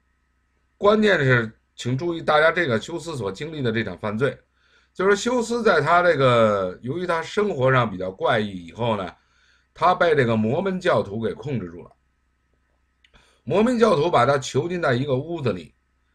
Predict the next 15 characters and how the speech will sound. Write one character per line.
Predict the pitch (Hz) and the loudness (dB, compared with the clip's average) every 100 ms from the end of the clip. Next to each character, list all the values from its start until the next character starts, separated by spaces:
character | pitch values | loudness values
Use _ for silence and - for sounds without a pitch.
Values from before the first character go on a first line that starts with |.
| _ _ | _ _
完 | 120 180 220 | 2 4 4
后 | 214 175 | 2 4
呢， | 135 117 113 _ _ _ | 2 2 -2 _ _ _
给 | 123 | 0
他 | 170 | 2
传 | - - 123 160 | 0 -2 0 2
入 | 196 | 2
的 | 180 | 0
报 | 135 180 170 127 98 | 0 2 4 2 0
纸、 | 87 85 71 90 117 113 _ _ _ | -8 -18 -12 0 0 0 _ _ _
新 | - - 185 180 | -18 -8 -6 -4
闻、 | 147 113 123 165 165 - _ _ _ | 0 4 4 4 0 -8 _ _ _
呃， | 101 107 107 104 101 101 | -4 0 0 0 0 -2
信 | 98 - 196 143 | -6 -10 -6 -6
件、 | 139 190 165 92 | -2 2 0 -2